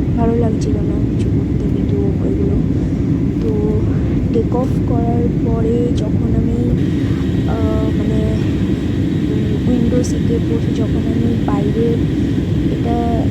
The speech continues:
মানে, এই দৃশ্যটা দেখলাম, তো নিজেকে যাই হোক আমি আটকে রাখতে পারিনি। তাই ভিডিওটা করলাম আর ভাবলাম তোমাদের সাথেও আমি একবার শেয়ার করি। ভিডিওটা এত, মানে, দেখতে ভালো লাগছে।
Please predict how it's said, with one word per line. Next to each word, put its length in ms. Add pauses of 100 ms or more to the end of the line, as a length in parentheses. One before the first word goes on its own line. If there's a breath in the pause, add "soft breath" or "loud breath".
(140)
মানে, 160
এই 600 (160)
দৃশ্যটা 440
দেখলাম, 580 (1000)
তো 80
নিজেকে 400
যাই 120
হোক 220
আমি 160
আটকে 320
রাখতে 360
পারিনি। 540 (300)
তাই 100 (260)
ভিডিওটা 420 (100)
করলাম 520
আর 200
ভাবলাম 480
তোমাদের 340
সাথেও 320
আমি 240
একবার 260
শেয়ার 260 (120)
করি। 180 (840 loud breath)
ভিডিওটা 400
এত, 400 (320)
মানে, 260 (800)
দেখতে 360
ভালো 340
লাগছে। 500